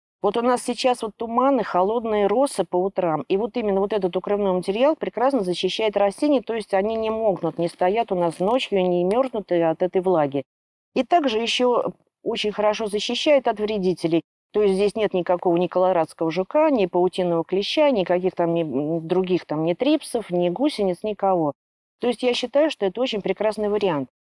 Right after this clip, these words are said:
Конечно, днем я периодически открывала свои баклажаны, гуляли они у меня на солнышке, но на ночь всегда обязательно я их закрывала.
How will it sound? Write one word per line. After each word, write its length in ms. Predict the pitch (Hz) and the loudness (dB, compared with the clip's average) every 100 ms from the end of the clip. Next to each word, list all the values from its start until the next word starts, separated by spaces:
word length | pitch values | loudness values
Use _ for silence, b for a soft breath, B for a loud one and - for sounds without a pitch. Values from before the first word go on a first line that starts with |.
| _ - | _ -6
Конечно, 480 | 226 269 277 254 247 | 0 2 2 2 0
днем 280 | 254 240 202 | 2 2 4
я 160 | 196 | 2
периодически 1000 | 185 214 226 214 202 175 - 180 175 147 - - _ _ _ | 2 2 2 0 -4 -4 -4 0 2 0 -4 -20 _ _ _
открывала 680 | - 180 - 220 170 160 190 | -4 -4 0 0 2 2 0
свои 480 | 202 233 233 240 233 | 0 0 0 0 -2
баклажаны, 800 | 214 208 240 233 233 240 233 208 | -4 -4 0 2 2 0 2 0
гуляли 380 | 180 196 214 190 | 2 2 4 4
они 200 | 180 175 | 4 2
у 40 | 175 | 0
меня 220 | 180 175 | 0 0
на 160 | 185 196 | 0 0
солнышке, 500 | 285 320 302 - 196 | 2 2 0 -2 0
но 160 | 185 | 0
на 280 | 185 202 254 | 2 2 2
ночь 140 | 285 - | 2 -2
всегда 360 | 185 175 190 | -4 0 2
обязательно 580 | 185 175 196 285 - 208 | 2 0 2 0 0 -2
я 260 | 175 185 233 | 0 2 2
их 160 | 233 160 | 0 -4
закрывала. 800 | 170 202 196 190 165 143 123 | -4 -4 -2 0 2 0 -2